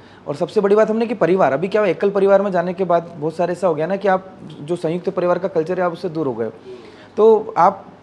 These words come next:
पेरेंट्स और बच्चों का कन-, conversation भी बहुत कम होता है, भाई दिन भर शाम को आए तो थोड़ा सा बातचीत कर लिया, और फिर बच्चों का जो आधा से ज़्यादा time जो है मोबाइल में बीतता है,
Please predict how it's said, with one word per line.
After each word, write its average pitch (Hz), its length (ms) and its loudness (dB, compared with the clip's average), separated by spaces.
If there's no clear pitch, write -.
पेरेंट्स 202 360 2
और 220 80 6
बच्चों 185 280 2
का 202 80 0
कन-, 185 360 -2
conversation 190 440 -2
भी 220 80 -2
बहुत 196 160 -2
कम 185 160 2
होता 127 240 -4
है, 131 60 0
भाई 165 260 -4
दिन 175 180 -2
भर 180 80 0
शाम 165 260 -4
को 180 100 0
आए 175 80 4
तो 185 100 -2
थोड़ा 170 200 0
सा 170 140 -2
बातचीत 151 360 -2
कर 139 100 -8
लिया, 120 180 -6
और 180 60 -2
फिर 185 120 0
बच्चों 175 280 0
का 214 100 2
जो 202 100 2
आधा 185 240 4
से 175 80 -6
ज़्यादा 190 220 0
time 185 220 0
जो 196 80 0
है 196 60 2
मोबाइल 190 280 4
में 190 120 -2
बीतता 139 240 -6
है, 113 100 -4